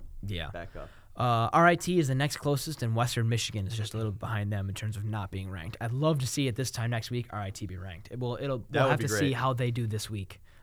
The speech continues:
Speaker 1: against Niagara, though.
Speaker 2: I-, if they
Speaker 1: If
Speaker 2: can
Speaker 1: they
Speaker 2: get, if they
Speaker 1: sweep
Speaker 2: get a sweep,
Speaker 1: Niagara,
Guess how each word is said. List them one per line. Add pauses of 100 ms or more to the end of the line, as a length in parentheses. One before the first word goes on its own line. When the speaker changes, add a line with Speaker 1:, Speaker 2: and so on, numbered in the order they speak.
Speaker 1:
against
Niagara,
though. (300)
Speaker 2:
I-, (120)
if
they
Speaker 1:
If
Speaker 2:
can
Speaker 1:
they
Speaker 2:
get,
if
they
Speaker 1:
sweep
Speaker 2:
get
a
sweep,
Speaker 1:
Niagara,